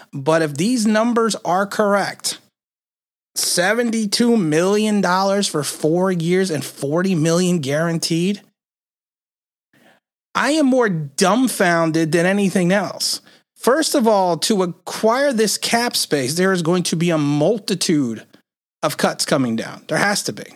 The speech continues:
It, it just, it's just the only thing that's gonna happen. There's gonna, there's gonna be a ton of cuts. And I understand they did their due diligence, and people are comparing just to Plaxico Burress. When Plaxico Burress, of course,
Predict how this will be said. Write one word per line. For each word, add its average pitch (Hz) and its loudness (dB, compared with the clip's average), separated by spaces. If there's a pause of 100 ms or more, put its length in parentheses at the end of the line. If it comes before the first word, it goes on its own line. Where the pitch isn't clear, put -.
(140)
It, 160 -4
it 147 -6
just, 147 -4
it's 147 -2
just 151 -2
the 151 2
only 147 2
thing 143 0
that's 131 -2
gonna 127 -6
happen. 156 -4
There's 113 -8
gonna, 110 -6
there's 131 -4
gonna 127 -2
be 123 -2
a 123 -2
ton 127 -2
of 117 -6
cuts. - -6 (1040)
And 160 0
I 180 2
understand 208 0
they 175 0
did 170 0
their 165 0
due 156 0
diligence, 139 0
and 147 0
people 170 2
are 156 2
comparing 151 2
just 139 0
to 143 0
Plaxico 135 0
Burress. 127 0
When 143 -2
Plaxico 139 0
Burress, 131 0
of 131 -6
course, 127 -2